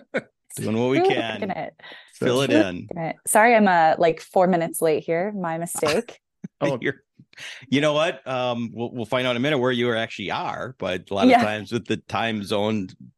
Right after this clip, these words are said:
Speaker 2: we've had worse, <laughs> we've had
Speaker 3: I'm
Speaker 2: worse.
Speaker 3: sure. I'm
Speaker 2: Yeah.
Speaker 3: sure. I didn't wanna be that, but, um, thank you
Speaker 2: Uh,
Speaker 3: for your patience. So nice to meet you guys.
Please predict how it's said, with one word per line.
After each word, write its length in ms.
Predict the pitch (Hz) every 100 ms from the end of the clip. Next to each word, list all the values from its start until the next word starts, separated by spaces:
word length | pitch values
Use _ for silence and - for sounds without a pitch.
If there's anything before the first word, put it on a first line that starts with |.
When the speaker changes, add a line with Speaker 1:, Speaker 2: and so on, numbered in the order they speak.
| _ -
Speaker 2:
we've 120 | - 92
had 160 | 90
worse, 360 | 85 85 - - - - _
<laughs> 320 | _ _ _
we've 120 | 127
had 80 | 226
Speaker 3:
I'm 60 | 226
Speaker 2:
worse. 60 | 208 208 165
Speaker 3:
sure. 120 | 185 - -
I'm 120 | 202
Speaker 2:
Yeah. 60 | 220
Speaker 3:
sure. 220 | 220 160
I 60 | 160
didn't 160 | 233 220
wanna 140 | 220
be 120 | 202 196
that, 280 | 156 143
but, 240 | 175 160 -
um, 260 | - 170 156 170
thank 200 | 190 185
you 80 | 226
Speaker 2:
Uh, 40 | 208
Speaker 3:
for 60 |
your 100 | 196
patience. 420 | 185 214 240 185 -
So 160 | 220
nice 240 | 226 233 -
to 80 | 226
meet 180 | 226 -
you 100 | 208
guys. 340 | 160 160 226